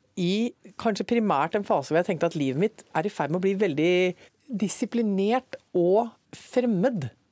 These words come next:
Altså, det var i starten når man har barn som skal inn i sånne fellesskapsøvelser, man skal hente og bringe på barnehager og S F O-er og sånn. Akkurat da så begynte jeg å spille forferdelig høy musikk i bilen,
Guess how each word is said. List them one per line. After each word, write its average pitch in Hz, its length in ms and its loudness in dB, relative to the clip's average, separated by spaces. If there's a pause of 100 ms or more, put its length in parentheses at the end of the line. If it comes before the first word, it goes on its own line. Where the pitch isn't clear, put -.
Altså, 208 220 2
det 214 120 4
var 208 200 4
i 220 60 0
starten 143 760 0
når 202 100 2
man 196 120 0
har 208 80 2
barn 202 540 4
som 214 100 -4
skal - 220 0
inn 220 400 2
i 214 60 2
sånne 190 240 -2
fellesskapsøvelser, 160 1120 0
man 170 100 0
skal 170 200 0
hente 170 460 -2
og 165 80 0
bringe 151 440 0
på 156 160 -6
barnehager 151 580 0
og - 60 0
S - 80 -10
F 151 120 -4
O-er 147 280 0
og 165 40 -8
sånn. 294 200 0 (680)
Akkurat - 460 -2
da 285 120 6 (320)
så 262 100 0
begynte 226 680 2
jeg 185 140 2
å 214 80 0
spille 190 300 0
forferdelig 165 640 -4
høy 165 100 2
musikk 165 300 -4
i 180 80 0
bilen, 175 260 2